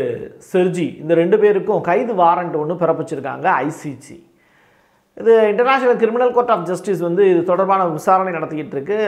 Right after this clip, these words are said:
அஹ், ரஷ்யா வந்து ஏற்கனவே இனப்படுகொலை செய்துங்கிற மாதிரியான ப்ரூஃப்லாம் கொடுத்து ரஷ்ய அதிபர் புடினை கைது செய்யலாங்கிற வாரண்ட்லாம் கொடுத்துட்டாங்க. இப்போ ரஷ்ய தளபதிகள் ரெண்டு பேர் மீது கைது வாரண்ட் பிறப்பிச்சிருக்காங்க. ஆனா அவங்கள கைது பண்றது யாருன்னு கேட்டா,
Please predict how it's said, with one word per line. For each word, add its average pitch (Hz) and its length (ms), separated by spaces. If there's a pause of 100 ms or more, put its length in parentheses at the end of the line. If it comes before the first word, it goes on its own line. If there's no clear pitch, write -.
அஹ், 139 260
ரஷ்யா 214 340
வந்து 202 200
ஏற்கனவே 185 380
இனப்படுகொலை 185 520
செய்துங்கிற 170 540
மாதிரியான 147 380
ப்ரூஃப்லாம் 170 420
கொடுத்து 147 260 (480)
ரஷ்ய 240 260
அதிபர் 202 260
புடினை 190 300
கைது 196 260
செய்யலாங்கிற 190 420 (120)
வாரண்ட்லாம் 190 480
கொடுத்துட்டாங்க. 156 520
இப்போ 180 220
ரஷ்ய 220 260 (280)
தளபதிகள் 185 540
ரெண்டு 165 220
பேர் 175 160 (140)
மீது 156 200 (280)
கைது 180 240
வாரண்ட் 151 300
பிறப்பிச்சிருக்காங்க. 139 600 (520)
ஆனா 220 100 (100)
அவங்கள 180 300
கைது 214 240
பண்றது 185 260 (100)
யாருன்னு 175 380
கேட்டா, 156 240